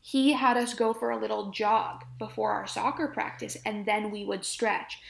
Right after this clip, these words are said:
which I thought was very interesting. I didn't really get it. So let's talk about why it might not be the best idea to stretch before your workout. So some people may think that stretching prevents injuries, but it can actually do harm,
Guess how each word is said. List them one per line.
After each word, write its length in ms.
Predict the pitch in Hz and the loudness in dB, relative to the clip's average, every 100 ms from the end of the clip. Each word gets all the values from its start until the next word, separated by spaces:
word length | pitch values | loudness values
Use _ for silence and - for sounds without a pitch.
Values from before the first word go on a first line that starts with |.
| - - | -16 2
which 220 | 240 - | 4 6
I 120 | 240 | 2
thought 240 | 226 285 330 | 6 6 6
was 100 | 311 | 4
very 260 | 320 302 | 6 6
interesting. 460 | 254 247 247 247 233 202 | 4 0 -2 -2 0 0
I 80 | |
didn't 180 | 208 220 | 0 0
really 200 | 226 220 196 | 0 0 0
get 220 | 190 185 | 2 4
it. 180 | - - | 2 0
So 100 | 208 | -2
let's 220 | 214 226 | -2 0
talk 240 | 269 277 | 2 2
about 360 | 277 233 226 - - - - | 4 6 6 4 -12 -20 -8
why 380 | 233 262 285 294 | 4 8 8 6
it 160 | 294 247 | 4 2
might 160 | 247 247 | 2 2
not 180 | 240 | 0
be 100 | 226 | 2
the 100 | 226 | 0
best 260 | 202 208 - | 4 2 4
idea 380 | 202 185 190 196 | -2 -2 -4 -4
to 100 | 190 | -6
stretch 340 | - 196 190 - | -2 -2 -2 -8
before 240 | - - | -6 -6
your 100 | - | -4
workout. 380 | - - - - - _ - - - - _ - | -6 -6 -8 -8 -14 _ -20 -20 -20 -20 _ -10
So 200 | - 208 180 - - - - | 2 2 2 -10 -14 -14 -6
some 280 | - 254 | 2 6
people 280 | 285 302 339 | 8 6 6
may 240 | 311 269 262 | 6 6 4
think 460 | - 220 214 208 - _ | 2 2 0 -6 -16 _
that 160 | 226 - | 0 0
stretching 540 | - 233 233 240 226 | 4 4 4 0 2
prevents 720 | 240 208 196 196 190 - - - | 0 0 0 0 -2 -4 -4 2
injuries, 640 | 240 240 - - - - - - | 4 4 0 -8 -10 -12 -14 0
but 100 | 247 | 6
it 100 | 254 | 6
can 120 | 277 | 6
actually 460 | 220 214 - 277 269 | 2 0 0 0 0
do 320 | 202 220 208 | 0 -2 -2
harm, 560 | 196 - 220 - - | -4 6 6 6 -4